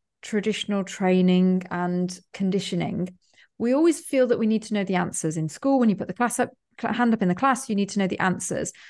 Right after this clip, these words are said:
You're taught almost through, you know, all of your education that you should know the answers. So we hide by the fact, we hide behind the fact that we don't like saying, "I don't know."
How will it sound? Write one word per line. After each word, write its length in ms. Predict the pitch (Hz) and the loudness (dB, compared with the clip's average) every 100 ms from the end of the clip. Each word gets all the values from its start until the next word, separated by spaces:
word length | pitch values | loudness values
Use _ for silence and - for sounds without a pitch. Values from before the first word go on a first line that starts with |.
| - - | -18 -4
You're 100 | 233 | -4
taught 320 | 233 294 311 | 0 2 4
almost 480 | 254 240 233 220 - | 4 4 2 -2 -4
through, 440 | 233 220 214 202 - | 0 2 4 0 -4
you 100 | 202 | -4
know, 120 | 180 | 0
all 180 | 262 254 | 4 4
of 80 | |
your 100 | 208 | 4
education 540 | 202 196 208 202 - 180 | 0 -2 -4 -6 -4 -6
that 80 | 180 | -6
you 60 | |
should 160 | 180 202 | -4 -2
know 100 | 196 | 0
the 100 | 190 | 0
answers. 500 | 202 - - - - | 0 -2 -6 -6 -4
So 200 | 202 202 | -2 0
we 160 | 202 | 0
hide 340 | 196 247 285 285 | 0 2 0 0
by 140 | 180 | -2
the 100 | 175 | -2
fact, 240 | - 135 - _ | -4 -6 -8 _
we 220 | - 190 | -8 -4
hide 280 | 185 262 285 | 0 0 0
behind 280 | 220 190 175 | 0 -2 -2
the 60 | 175 | -2
fact 240 | 185 - | -2 -2
that 100 | 156 | -2
we 80 | 185 | 0
don't 260 | 226 226 | 0 0
like 240 | 214 202 - | 0 -2 -2
saying, 300 | 226 190 175 | -2 -2 -2
"I 80 | 190 | 0
don't 300 | 202 202 180 | 2 2 4
know." 500 | 185 208 170 - | 4 4 2 0